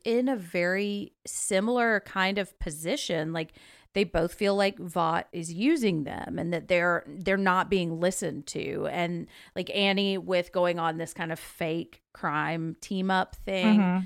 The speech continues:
Speaker 1: And then Homelander, uh, he's trying to, like, talk to Madeline and, like, kind of let his voice be known and just kinda take some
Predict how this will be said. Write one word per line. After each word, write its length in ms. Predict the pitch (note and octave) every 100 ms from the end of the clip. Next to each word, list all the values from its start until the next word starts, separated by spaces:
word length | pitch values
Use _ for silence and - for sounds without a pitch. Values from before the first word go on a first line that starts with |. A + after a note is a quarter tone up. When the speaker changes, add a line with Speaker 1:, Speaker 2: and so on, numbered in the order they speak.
| - _ _ -
Speaker 1:
And 220 | F#3+ F#3+
then 140 | F#3
Homelander, 1040 | F#3 C#4+ G4 B3+ F#3+ F#3 F3+ F3+ F3 F3+ -
uh, 200 | F#3 F3+
he's 240 | F#3 G#3 -
trying 360 | A#3+ G#3 A3
to, 200 | - B3
like, 220 | G#3 G3 -
talk 360 | - D#3+ F3+ -
to 600 | - E3+ E3+ E3+ E3+ -
Madeline 680 | F#3 E3+ A#3 A#3+ F3 D#3 E3+
and, 120 | E3+ E3
like, 160 | E3
kind 180 | - F3+
of 140 | F3 - - - _ _ _ _
let 340 | F3 E3+ F3 G3+
his 180 | G3+
voice 360 | F3 F3 F#3 -
be 180 | G#3+ G3+
known 420 | G3+ G#3+ G#3+ G#3
and 140 | F3
just 180 | E3 E3
kinda 220 | E3+ D#3+
take 260 | D#3 E3+ E3
some 440 | - F3 E3 D#3